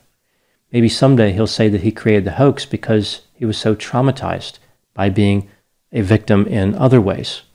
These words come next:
Like, he will twist it around to where society made him create a phony attack.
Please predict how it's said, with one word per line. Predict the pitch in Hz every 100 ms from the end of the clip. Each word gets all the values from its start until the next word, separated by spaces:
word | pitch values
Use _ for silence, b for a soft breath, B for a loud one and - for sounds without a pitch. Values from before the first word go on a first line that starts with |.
| _ _ _ _
Like, | 107 -
he | 117
will | 101
twist | - - 120 -
it | 107
around | 101 117 107
to | -
where | 104
society | 90 104 - 110 110 107 101 b b _
made | 113 107 127 127
him | 95 113 117
create | - 120 107 104 b b b
a | - 110
phony | - 104 101
attack. | 95 - 117 98 -